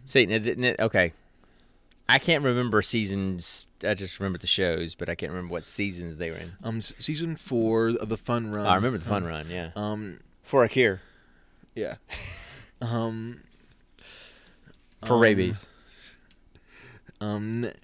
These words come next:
Speaker 2: when I first watched through it, he, um, he, he mentioned Forrest Gump. I'm like, "Forrest Gump."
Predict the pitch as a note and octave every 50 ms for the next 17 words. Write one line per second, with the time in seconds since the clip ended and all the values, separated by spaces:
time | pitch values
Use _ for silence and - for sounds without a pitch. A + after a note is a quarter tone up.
0 | _ _ - _ - C3 C3+ C3+ C3+ C3 - - E3 F3 - - - B2+ A#2+ B2
1 | B2+ - - - - - A#2 A#2+ B2+ C#3 C#3+ D#3 - - - - - A#2+ A2 -
2 | - C3+ C#3 C3+ C3+ B2 E2 G#2 G#2+ G#2+ G#2+ G#2 - A#2+ A2+ G2+ G#2+ - - B2
3 | A#2+ B2+ B2 C3 - - B2 A2 G#2+ G#2 G2 - _ - - - - - _ _
4 | - - A#2+ A#2 A#2 A#2 - - - - F2 B1+ - - - - - A2+ G#2+ G#2
5 | G#2 - - - C#3 C3+ C3+ B2+ - - - A2 F#2 - - - -